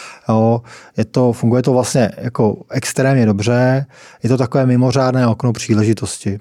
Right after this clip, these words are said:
Jo? Každá doba má nějaké své jako okno příležitosti a tohle je vlastně investiční dům, je vlastně to, to okno příležitosti vlastně v dnešní jako době. A proč to tak je, vlastně je strašně jako, jako jednoduché.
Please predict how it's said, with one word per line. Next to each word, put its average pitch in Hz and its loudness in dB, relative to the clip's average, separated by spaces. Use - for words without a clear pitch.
Jo? 117 -2
Každá 127 0
doba 120 0
má 117 2
nějaké 113 -2
své 117 -2
jako 113 0
okno 113 -2
příležitosti 123 0
a 110 -2
tohle 117 0
je 117 2
vlastně 113 -4
investiční 127 0
dům, 110 0
je 123 2
vlastně 117 0
to, 110 -4
to 117 2
okno 117 -2
příležitosti 113 -2
vlastně 104 -2
v - -6
dnešní 110 0
jako 104 0
době. 123 0
A - -8
proč 135 0
to 160 2
tak 143 -2
je, 123 2
vlastně 123 0
je 120 0
strašně 117 -4
jako, 117 0
jako 107 -4
jednoduché. 131 0